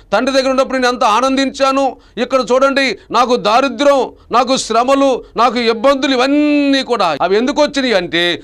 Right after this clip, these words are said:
దేవుని మాట వినందుకు వచ్చినాయి, దేవుని మాటకు లోబడపోవటం వల్ల వచ్చినాయి." దేవుని ఇప్పుడుగానే గుర్తు చేసుకొని ఇప్పుడైనా ఆయన ఆలోచనలు విడిచిపెట్టేసి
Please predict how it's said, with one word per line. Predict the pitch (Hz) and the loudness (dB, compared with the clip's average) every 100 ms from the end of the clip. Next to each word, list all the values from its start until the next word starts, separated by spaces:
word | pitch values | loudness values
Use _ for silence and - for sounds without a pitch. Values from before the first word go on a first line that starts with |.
| - | -14
దేవుని | 113 165 202 214 208 | -4 0 2 2 0
మాట | 208 196 202 196 | 0 0 0 -2
వినందుకు | 196 202 202 202 | -2 -2 -4 -4
వచ్చినాయి, | 185 - 135 92 85 - - _ _ 113 | -6 -8 -10 -12 -16 -20 -20 _ _ -6
దేవుని | 196 240 240 | 0 0 2
మాటకు | 233 233 226 | 0 0 0
లోబడపోవటం | 214 220 247 254 214 240 240 | 0 2 2 2 0 0 0
వల్ల | 240 | -2
వచ్చినాయి." | 233 240 202 151 - - - - | -2 -4 -4 -6 -12 -20 -20 -4
దేవుని | 196 247 247 | 0 2 2
ఇప్పుడుగానే | 247 185 254 254 | 0 -2 0 0
గుర్తు | 208 233 254 | -2 -6 -2
చేసుకొని | 247 240 254 254 214 - - | -2 0 -2 -2 -4 -8 -10
ఇప్పుడైనా | - - 247 247 | -4 -2 0 0
ఆయన | 214 214 214 | 2 0 2
ఆలోచనలు | 220 254 254 240 | 2 2 0 -2
విడిచిపెట్టేసి | 240 220 277 254 190 175 170 165 170 | -4 -2 -2 -2 -2 -4 -2 -4 -4